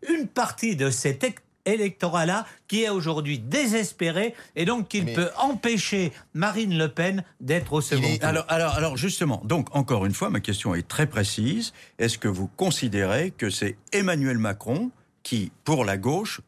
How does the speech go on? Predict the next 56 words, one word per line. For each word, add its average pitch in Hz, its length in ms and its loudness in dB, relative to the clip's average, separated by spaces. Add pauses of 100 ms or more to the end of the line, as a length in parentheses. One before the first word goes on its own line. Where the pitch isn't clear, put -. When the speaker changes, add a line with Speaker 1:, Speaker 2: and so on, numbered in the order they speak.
(100)
Speaker 3:
pourrait 123 380 0 (140)
empêcher 156 500 -2
qu'on 120 180 -2
en 107 120 0
arrive 107 340 0 (300)
à 95 100 0
une 98 140 0
finale 110 480 0 (100)
entre 113 300 -2
le 98 40 -2
candidat 101 420 0
de 87 60 -6
droite 143 380 0 (180)
et 139 120 2
Marine 127 300 2
Le 95 100 0
Pen ? 82 280 -6 (400)
Speaker 1:
Euh, 107 100 0
si 131 240 0
jamais, 131 420 2
euh, 104 760 -2
je 104 140 -2
me 107 140 4
suis 123 160 2
engagé 110 400 4
comme 104 220 0
je 98 120 0
l'ai 101 140 2
fait, 185 260 2 (300)
c'est 107 220 -2
évidemment, 139 340 2
Speaker 3:
C'est 151 80 4
le 139 100 2
Speaker 1:
euh, - 120 2
parce 131 160 0
Speaker 3:
seul, 214 80 0
Speaker 1:
que 123 120 0
j'ai, 156 240 2
Speaker 3:
c'est 160 140 2
Speaker 1:
euh, 156 40 2
Speaker 3:
le 160 120 2
Speaker 1:
cette 143 100 0
Speaker 3:
seul 208 140 0
qui 175 160 0
Speaker 1:
pensée. 156 80 0
Speaker 3:
peut 160 80 0
réussir 151 340 -2
ça 151 160 -2
à 147 60 -2
gauche ? 156 340 -4
Speaker 1:
Oui, 170 140 4
bien 190 160 2
sûr. 233 240 -4 (100)
Speaker 3:
C'est 151 160 0
le 175 120 2
seul ? 104 300 -2